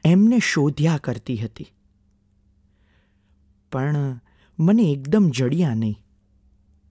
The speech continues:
તે રાતે અમારા ફરીવાર વિવાહ થયા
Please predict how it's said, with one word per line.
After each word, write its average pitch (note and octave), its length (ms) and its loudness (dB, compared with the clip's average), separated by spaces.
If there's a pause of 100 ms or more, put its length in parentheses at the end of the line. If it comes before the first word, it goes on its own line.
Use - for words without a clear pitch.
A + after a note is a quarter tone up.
(1120)
તે C#4 120 2
રાતે G3 380 0
અમારા A#3+ 380 4
ફરીવાર A3 560 2
વિવાહ D3+ 340 2
થયા E3+ 500 -2